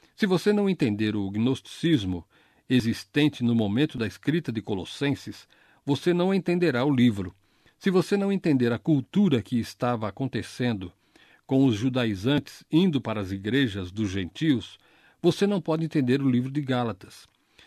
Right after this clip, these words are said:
Se você não entender a cultura judaica, não pode entender o livro de Mateus. Deve haver uma compreensão cultural. E é bom que você leia livros que o ajudem com isso. Edersheim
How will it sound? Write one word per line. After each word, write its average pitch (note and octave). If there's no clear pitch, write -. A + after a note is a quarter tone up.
Se -
você F#3+
não F#3+
entender A#2+
a A2
cultura D#3
judaica, A2
não E3+
pode A#2+
entender A#2+
o D#3
livro C3+
de C#3
Mateus. A#2
Deve D#3
haver B2+
uma D#3
compreensão D3+
cultural. C3+
E F#3
é F3+
bom D#3
que -
você D#3+
leia C3+
livros A#2+
que -
o F3+
ajudem C3
com C3+
isso. -
Edersheim C#3